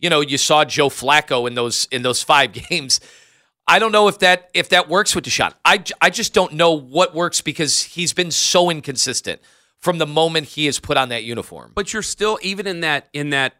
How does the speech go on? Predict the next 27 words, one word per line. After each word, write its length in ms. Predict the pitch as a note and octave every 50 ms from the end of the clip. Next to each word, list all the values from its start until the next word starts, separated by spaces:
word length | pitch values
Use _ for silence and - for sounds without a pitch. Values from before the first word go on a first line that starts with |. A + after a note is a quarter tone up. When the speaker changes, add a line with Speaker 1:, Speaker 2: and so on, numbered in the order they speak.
| _ -
Speaker 2:
fifteen 720 | - - - - G#3 G3 - - - G3 F#3 F3+ E3+ D3+
play 340 | - - D#3+ D3 D3 D3 C#3
script, 560 | B2+ - - - - D#3 D3 C#3 C#3 _ -
you're, 160 | B2 B2 A#2+ - - _
you're 180 | C3 B2 B2+ B2+
doing 460 | A2+ G2+ - D3 E3 E3+ E3 D3+ C3+
things 320 | - - C#3 C3+ C3 A2
that 160 | A#2+ C3+ -
protects 420 | - A2+ - - - D3 C3+ - -
Joe 160 | - - A#2+
Flacco 480 | - - - C3 C3 C3 - - B2+ A#2
that, 180 | A#2+ A2+ -
I 540 | _ _ _ _ _ _ _ _ _ - -
mean, 120 | E3 D#3+
Joe 120 | B2+ D#3 G#3
Flacco 400 | G3 - F3+ F3+ F3+ F3+ F3 D#3
started 300 | - - D#3+ D3+ D3 C3+
his 160 | B2+ D3+ C3+
playing 240 | - - D#3 D3 C#3+ C3+
career, 280 | - - C#3+ C3+ B2+
what, 220 | B2 B2+ C3 G#2 D2+
in 60 | D#2+
two 140 | - - D3+
thousand 380 | - D3+ C#3+ C#3+ C3 B2+ B2
eight, 260 | B2 C3+ D3+ D#3+ _ _
two 120 | C3+ C#3
thousand? 340 | - C#3+ C#3 C#3 B2 B2+ A#2